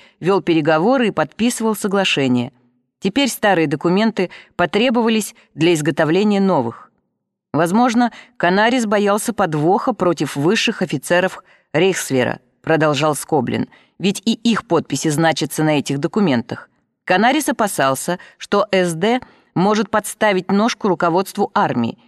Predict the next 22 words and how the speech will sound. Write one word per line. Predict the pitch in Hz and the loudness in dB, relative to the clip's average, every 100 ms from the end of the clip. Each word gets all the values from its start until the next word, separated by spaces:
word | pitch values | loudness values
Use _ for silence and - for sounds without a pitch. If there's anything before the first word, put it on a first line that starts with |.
| _ _ | _ _
ведь | 143 156 | -6 -2
его | 180 170 | 0 2
не | 165 | 0
посвятили | 175 - 175 - 285 | -2 -2 -2 0 0
в | 160 | 0
операцию | 147 165 139 - 135 | 0 0 0 -2 -6
с | |
Тухачевским». | - 160 165 127 - - - - _ _ _ | -4 -4 -2 -2 -6 -8 -14 -14 _ _ _
Ещё | 175 208 240 220 | -4 -2 0 0
в | |
январе | 196 220 202 220 254 | 2 0 2 0 0
Канарис | 202 208 240 180 - - _ _ - | 0 2 2 0 -4 -14 _ _ -2
получил | 214 214 277 269 - | 0 0 0 0 0
от | 190 | -2
Рудольфа | 214 208 220 190 196 | 0 0 0 0 -4
Гесса | 180 247 - 175 147 - - _ | -2 -2 -2 -4 -4 -6 -20 _
конфиденциальное | 208 220 226 202 - 247 240 233 | -2 0 0 -2 0 2 2 0
письмо, | 233 240 180 143 123 - _ _ | -2 -4 0 0 -2 -6 _ _
содержащее | - 170 185 196 185 185 | -2 0 2 0 0 -2
приказ | 156 165 - 233 - - - _ | -2 -2 0 -2 -2 -14 -20 _
передать | 196 208 208 175 | 0 2 0 0
Гейдриху | 160 185 175 226 - 254 | 0 0 0 -2 -2 -4